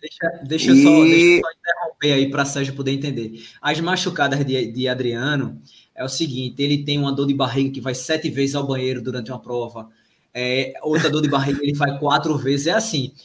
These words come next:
Speaker 1: essa maratona que eu te falei é do final do ano, todo mundo foi embora e ficou esperando eu, Will e Rafael da Crono, da, da T R Crono. A gente ficou esperando esse cara.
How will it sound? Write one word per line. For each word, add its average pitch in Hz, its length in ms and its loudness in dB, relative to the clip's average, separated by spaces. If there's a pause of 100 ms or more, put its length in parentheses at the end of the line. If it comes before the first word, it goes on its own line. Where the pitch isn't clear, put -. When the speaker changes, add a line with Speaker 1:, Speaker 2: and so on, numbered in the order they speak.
(200)
Speaker 1:
essa - 300 0
maratona 175 480 0
que 151 60 -6
eu 147 60 0
te - 80 -10
falei 135 200 -2
é 131 40 -2
do 135 100 -2
final 135 280 -4
do 123 140 -4
ano, 156 320 -2 (640)
todo 220 460 6
mundo 190 240 2
foi 196 200 -2
embora 143 580 0 (340)
e 151 460 -4
ficou 165 320 -4
esperando 147 580 0
eu, 196 220 4
Will 170 340 0
e 180 80 0
Rafael 156 680 -2
da 147 180 0
Crono, 151 440 -6
da, 120 420 -2
da 127 120 -6
T 156 100 -6
R 170 140 0
Crono. 117 260 -8
A 117 60 -10
gente 143 160 -10
ficou 160 220 -6
esperando 156 400 -2
esse 147 160 -6
cara. 110 360 -4